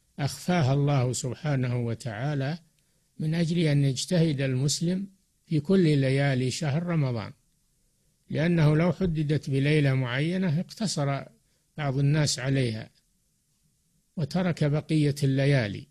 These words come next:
فمن حكمة الله أنه أخفاها من أجل أن يجتهد المسلم في كل ليالي الشهر ليحوز على الفضيلتين،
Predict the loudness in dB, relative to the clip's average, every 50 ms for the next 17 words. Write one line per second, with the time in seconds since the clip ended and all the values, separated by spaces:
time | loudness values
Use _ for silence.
0 | -20 -20 -12 -8 -4 -2 -2 -2 -2 -2 -4 -2 0 0 0 0 0 -2 -2 0
1 | 0 0 2 2 2 2 2 0 0 0 -2 -4 -8 -8 -4 -2 0 0 0 -2
2 | -6 -8 -12 -14 _ _ _ _ _ _ _ _ _ _ _ _ _ _ _ -6
3 | -2 0 2 2 2 2 0 0 2 2 2 2 2 0 -2 -4 -2 0 0 2
4 | 2 0 0 0 0 0 0 0 2 2 2 2 0 0 -4 -10 _ _ _ _
5 | _ _ _ _ -4 -4 -2 2 2 4 4 4 4 4 4 4 4 4 2 2
6 | 0 -2 -2 -2 0 0 -2 -2 -6 -10 _ _ _ _ _ -4 -2 -2 -2 0
7 | 0 0 0 0 0 0 0 0 0 2 2 2 2 4 2 4 4 2 2 4
8 | 4 4 4 4 2 -4